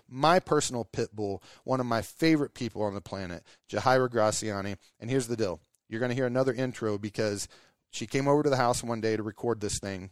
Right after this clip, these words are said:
We recorded it together. It was actually a lot of fun. You might wanna go watch the video on YouTube just 'cause there's a lot of fun, uh, dynamic between the two of us. But when I went to do the intro, like you guys always hear,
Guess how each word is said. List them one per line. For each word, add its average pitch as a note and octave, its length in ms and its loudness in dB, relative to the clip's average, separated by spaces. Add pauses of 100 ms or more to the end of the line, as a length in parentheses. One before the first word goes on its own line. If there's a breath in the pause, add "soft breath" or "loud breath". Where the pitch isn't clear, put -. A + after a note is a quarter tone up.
We A2 120 -6
recorded A#2+ 440 -2
it A#2+ 140 -4
together. G#2+ 400 -2
It F#2 80 -6
was G#2 100 -4
actually A2 280 -4
a G2 40 -6
lot G#2+ 140 0
of G2 80 -6
fun. G2+ 240 -6
You G#2 60 -8
might G#2 180 -2
wanna G#2+ 160 -6
go G#2 100 -4
watch G#2 280 -2
the G2+ 100 -10
video G#2 320 -4
on F#2+ 120 -6
YouTube G2+ 440 -8 (240 loud breath)
just - 180 -6
'cause G#2 140 -2
there's G2+ 180 -2
a F#2+ 60 -8
lot G#2 160 2
of G2 80 -4
fun, G2+ 320 -4
uh, F#2+ 140 -4
dynamic G#2+ 520 -2
between G#2 280 -8
the F#2+ 60 -6
two G#2 200 -4
of G2 100 -4
us. - 220 -6 (880 loud breath)
But D#3+ 120 8
when F3+ 120 6
I F#3+ 60 8
went G#3 180 6
to - 60 -8
do G3 140 2
the E3 120 2
intro, B2 480 0 (240)
like C3 160 -2
you C#3+ 100 -2
guys C#3+ 220 8
always C#3 220 2
hear, D#3+ 220 2